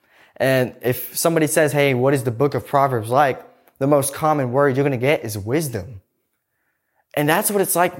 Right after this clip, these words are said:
that's, that's what it's like leaning on God's word, is leaning on his wisdom, leaning on his teaching. And it's a daily transformation. I almost think about it like braces.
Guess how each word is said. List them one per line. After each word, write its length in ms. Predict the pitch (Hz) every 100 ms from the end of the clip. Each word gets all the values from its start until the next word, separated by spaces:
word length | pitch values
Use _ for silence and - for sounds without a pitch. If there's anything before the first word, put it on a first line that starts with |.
| 131 131 143 143 147 - -
that's, 300 | 165 185 -
that's 280 | 156 175
what 100 | 190
it's 120 | 180 170
like 200 | 175 127
leaning 400 | 143 170 175 165
on 140 | 147
God's 300 | 143 147 131
word, 240 | 139 165
is 160 | 135 131 - - _
leaning 380 | 127 165 196 175
on 140 | 156
his 200 | 135 113
wisdom, 460 | 104 117 107 95 92 - - _
leaning 360 | 131 175 185 175
on 140 | 143
his 240 | 127 110
teaching. 640 | - - 113 - - - 107 _ _ _ _ _ _ _ _ _ _ _ _ _ _ _ _ _ _ _ -
And 140 | 135
it's 200 | 139 135
a 40 | 120
daily 520 | 117 135 151 147 131
transformation. 960 | - 131 123 - 110 104 113 - - -
I 220 | - -
almost 200 | - 180
think 120 | 185 170
about 160 | 160
it 40 | 156
like 220 | 143 110
braces. 580 | 113 147 - - -